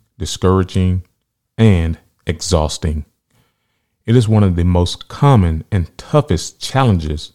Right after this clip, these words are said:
of parenthood. As it turns out, using punishment is not the only way nor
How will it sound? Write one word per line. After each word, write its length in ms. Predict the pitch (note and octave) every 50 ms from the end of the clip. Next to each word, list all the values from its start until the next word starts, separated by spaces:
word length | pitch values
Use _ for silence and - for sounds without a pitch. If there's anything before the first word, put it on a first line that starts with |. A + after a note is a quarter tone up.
| _ _
of 140 | - G2+ -
parenthood. 680 | - - A2+ G2+ F#2 E2 - - - F2+ D#2+ D2+ D2 - _ _ _ _ _ _ _ _ _ _ _ _ _ _ _ _ _ _ _ _
As 160 | - G2 F#2
it 140 | F#2+ F2+ _
turns 340 | - - G#2+ G2 F#2 F2 D#2+
out, 440 | F#2 G#2 A2 F#2+ E2+ - _ _ _ _ _ _ _ _ _ _ _
using 340 | _ A#2 C3+ D3 D3 A#2+ F#2+
punishment 600 | - - A2 A#2 D3 D#3 - - F#2+ E2+ E2 - - _ _ _ _ _ _
is 140 | - F2+ -
not 420 | G#2 G2 F#2+ G2+ B2+ - - _ _
the 240 | - G#2+ G#2+ G2+ - -
only 300 | A#2 C3+ D#3+ F3 E3+ D3+
way 380 | G#2+ F2 E2 D#2+ D#2+ D#2+ D#2+ F#2
nor 640 | A2 F#2+ G2 G#2+ A#2 C3+ D3 A2 F2+ F2 E2+ F2+